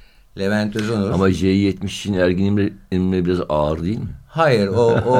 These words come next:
Speaker 1: o
Speaker 2: <laughs>
Speaker 1: ekibine, e, düşündüğünü biliyorum. E, bir de biraz hatır, hatırım da vardır onda. Peşinden Levent Özonur'la Hasip Gencer, "Biz Türkiye'de olan iki tekneyi devralıyoruz." dediler. Böyle olunca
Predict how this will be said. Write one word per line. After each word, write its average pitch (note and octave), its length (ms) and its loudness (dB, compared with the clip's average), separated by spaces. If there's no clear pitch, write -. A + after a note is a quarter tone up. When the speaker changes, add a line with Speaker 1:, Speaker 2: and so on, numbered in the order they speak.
Speaker 1:
o C#3 180 -2
Speaker 2:
<laughs> - 40 -
Speaker 1:
ekibine, B2+ 580 4
e, F2+ 460 0
düşündüğünü F2 640 -4
biliyorum. E2+ 480 -8
E, G2+ 320 -4
bir C#3+ 100 -4
de C3+ 180 2
biraz C3 280 2
hatır, A#2 360 -2
hatırım G#2+ 540 -2
da D#2+ 280 -2
vardır D#2+ 380 -6
onda. F2+ 560 -6
Peşinden C#3 520 0
Levent C#3 320 2
Özonur'la C3+ 520 0
Hasip C3 300 -4
Gencer, A#2+ 520 2
"Biz A#2 220 -6
Türkiye'de A2+ 420 -6
olan G#2 340 0
iki G#2 380 -8
tekneyi G2+ 720 -2
devralıyoruz." D#2 680 -6
dediler. C#3 400 -6
Böyle A2+ 220 -2
olunca F#2+ 500 -4